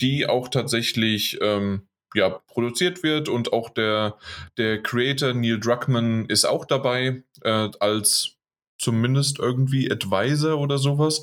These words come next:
Aber er hat auch jetzt gleich, ähm, in einem kürzlich gegebenen Interview, und deswegen ist das einfach nur so eine kleine Intro-News, ähm, und zwar hat er,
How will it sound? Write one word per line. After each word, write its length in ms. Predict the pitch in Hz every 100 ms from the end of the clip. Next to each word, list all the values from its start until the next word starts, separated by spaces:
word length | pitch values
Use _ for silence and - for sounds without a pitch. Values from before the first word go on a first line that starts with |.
| - - - -
Aber 400 | 123 135 165 123
er 140 | 120
hat 180 | 135 135
auch 140 | 127
jetzt 300 | - 110 -
gleich, 440 | 101 92 151 147 131
ähm, 500 | 123 127 127 127 120 _
in 140 | 123
einem 500 | 117 113 113 110 107
kürzlich 540 | - 151 147 147 143 -
gegebenen 560 | - 117 110 127 120 110
Interview, 460 | 131 170 151 165
und 100 | 147
deswegen 280 | 120 - 131
ist 120 | 127 127
das 100 | 113
einfach 240 | 113 131
nur 100 | 117
so 100 | 110
eine 100 | 104
kleine 340 | - 92 117
Intro-News, 1000 | - 120 135 - 110 107 110 131 147 - - - - - -
ähm, 420 | 131 120 117 117 -
und 180 | 131 110
zwar 400 | 120 120 143 131
hat 220 | 123 -
er, 580 | 120 117 120 117 117 117